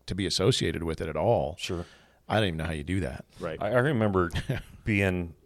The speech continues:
Speaker 2: in, uh, I remember kinda having a little bit of a dilemma within myself when we were at Calvary Chapel,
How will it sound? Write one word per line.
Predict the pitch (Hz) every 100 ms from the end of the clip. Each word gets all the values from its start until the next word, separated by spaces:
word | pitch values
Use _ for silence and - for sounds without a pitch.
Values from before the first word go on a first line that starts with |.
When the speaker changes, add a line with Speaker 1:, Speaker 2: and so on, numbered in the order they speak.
| _ -
Speaker 2:
in, | 98 90 87
uh, | 85 82 80 - - _ _ _ _ - _ _ _ _ _ _ _ _ -
I |
remember | 123 127 107
kinda | - 101
having | 101 98
a | 90
little | 92 92
bit | 87 87
of |
a | 87
dilemma | 80 85 87 90
within | 90 92
myself | 87 87 98 95 - - - - _ -
when | 107
we | 90
were | 85
at | -
Calvary | 85 82 82
Chapel, | 82 82 82